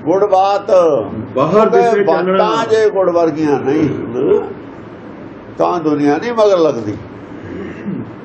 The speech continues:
Speaker 1: ਗੱਲਬਾਤ 'ਚ ਜੇ ਮਿਠਾਸ ਨਹੀਂ, ਤਾਂ ਦੁਨੀਆ ਮਗਰ ਨਹੀਂ ਲਾਈ ਜਾ ਸਕਦੀ। ਸੰਤਾਂ ਕੋਲ ਇਹੀ ਹੈ, ਗੱਲਬਾਤ ਦੀ ਮਿਠਾਸ ਹੈ।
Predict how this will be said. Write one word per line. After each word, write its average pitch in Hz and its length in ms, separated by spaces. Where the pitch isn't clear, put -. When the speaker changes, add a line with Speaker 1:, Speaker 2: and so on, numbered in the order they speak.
Speaker 1:
ਗੱਲਬਾਤ 208 520
'ਚ 202 60
ਜੇ 196 200
ਮਿਠਾਸ 147 440
ਨਹੀਂ, 156 220
ਤਾਂ 220 120
ਦੁਨੀਆ 151 300
ਮਗਰ 123 280
ਨਹੀਂ 160 160
ਲਾਈ 180 240
ਜਾ 113 160
ਸਕਦੀ। 92 340
ਸੰਤਾਂ 190 340
ਕੋਲ 214 240
ਇਹੀ 208 160
ਹੈ, 233 100
ਗੱਲਬਾਤ 180 400
ਦੀ 151 140
ਮਿਠਾਸ 113 400
ਹੈ। 143 100